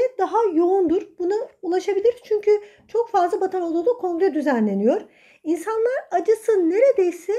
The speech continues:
oraya yönelik çok daha fazla hassasiyet gösterirler arkadaşlar. B şıkkında Anadolu halkında milli kurtuluşu gerçekleşme azmi güçlü mü? Evet, kongre toplanıyorsa buna çok rahat bir şekilde ulaşabiliriz. C şıkkında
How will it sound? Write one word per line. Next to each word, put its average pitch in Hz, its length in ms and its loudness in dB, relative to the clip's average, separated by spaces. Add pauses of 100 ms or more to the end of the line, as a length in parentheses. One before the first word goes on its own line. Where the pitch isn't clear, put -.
(140)
oraya 381 240 0
yönelik 381 440 -2
çok 453 240 -8
daha 359 160 -4
fazla 339 420 -8
hassasiyet 320 580 -6
gösterirler 240 500 -4
arkadaşlar. 214 680 -4 (560)
B 330 60 0 (140)
şıkkında 440 460 -2 (180)
Anadolu 466 480 0
halkında 392 500 -4
milli 349 360 -2
kurtuluşu 381 440 -4
gerçekleşme 370 640 -4
azmi 339 260 -6
güçlü 320 280 -4
mü? 339 220 -4
Evet, 302 240 0
kongre 349 320 -6
toplanıyorsa 330 640 -8
buna 320 160 -8
çok 427 260 -8
rahat 339 200 -4
bir - 40 -20
şekilde 311 260 -12
ulaşabiliriz. 262 760 -4 (540)
C 349 100 -2
şıkkında 480 400 2